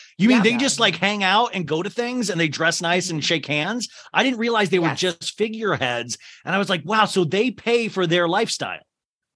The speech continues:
Speaker 3: Yeah.
Speaker 2: Right. Exactly.
Speaker 3: Mm-hmm.
Speaker 2: Because of the bloodline they were born into.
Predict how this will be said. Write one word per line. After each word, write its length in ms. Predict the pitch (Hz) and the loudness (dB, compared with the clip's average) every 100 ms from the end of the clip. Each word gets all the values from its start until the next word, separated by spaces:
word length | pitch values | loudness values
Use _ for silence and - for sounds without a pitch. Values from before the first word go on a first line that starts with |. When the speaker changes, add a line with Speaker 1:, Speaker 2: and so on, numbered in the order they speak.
| - | -4
Speaker 3:
Yeah. 320 | 240 233 165 156 _ | 0 0 -2 -10 _
Speaker 2:
Right. 420 | - 208 175 113 - - | -2 2 2 0 -6 -8
Exactly. 480 | 214 214 190 196 151 | -2 0 0 0 -2
Speaker 3:
Mm-hmm. 60 | |
Speaker 2:
Because 260 | 170 180 180 | -2 -2 -4
of 240 | 180 - _ _ _ _ | -6 -8 _ _ _ _
the 120 | 180 | -6
bloodline 500 | 175 185 180 170 175 | 2 2 4 2 2
they 100 | 165 | -2
were 120 | 165 | -2
born 300 | 165 165 160 | -2 -2 0
into. 540 | 156 151 139 139 123 | -2 -6 -4 -4 -4